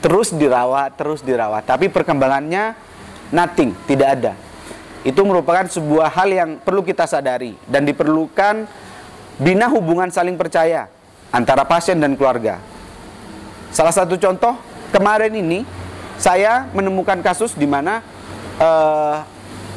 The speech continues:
salah satu jari dari pasien di pedicure harus diambil. Dan memang harus kita edukasi kepada pasien dan keluarga. Dan dibutuhkan kesadaran yang sangat tinggi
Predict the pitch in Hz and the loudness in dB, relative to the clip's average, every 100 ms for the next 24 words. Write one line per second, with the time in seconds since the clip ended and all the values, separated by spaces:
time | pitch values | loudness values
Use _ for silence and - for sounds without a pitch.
0 | - - - - - - - - - - | -10 -10 -10 -10 -12 -12 -14 -14 -14 -14
1 | - - - - 214 208 214 208 233 233 | -10 -6 0 2 4 4 2 2 0 0
2 | 233 - - - - - 127 175 139 160 | -2 -6 -16 -18 -10 -2 2 4 4 0
3 | 180 135 131 135 151 - 196 202 175 147 | 0 0 0 0 -2 0 0 0 0 -2
4 | 143 139 - 175 185 - - - 139 170 | -2 -2 0 0 0 -4 -16 -6 0 0
5 | 180 143 131 117 110 107 92 - - - | 0 2 2 2 0 -2 -2 -10 -14 -12
6 | - - 117 123 151 180 185 - - - | -8 -2 -2 0 2 0 -2 -10 -14 -12
7 | - - - - 151 185 165 160 160 151 | -12 -12 -8 0 2 2 2 2 2 2
8 | 156 151 180 147 131 147 160 139 - 160 | 0 0 -2 -2 0 0 0 -2 -2 -2
9 | 127 113 107 95 101 107 123 131 139 156 | -2 -2 -2 -2 -2 0 0 0 0 0
10 | 147 180 190 196 190 - - - - - | 0 2 0 -2 -12 -18 -20 -20 -20 -20
11 | - - 170 185 165 165 160 185 202 208 | -20 -8 -2 2 4 4 2 0 -2 -4
12 | 196 175 180 180 185 170 175 120 | -4 -2 -2 0 -2 0 0 -2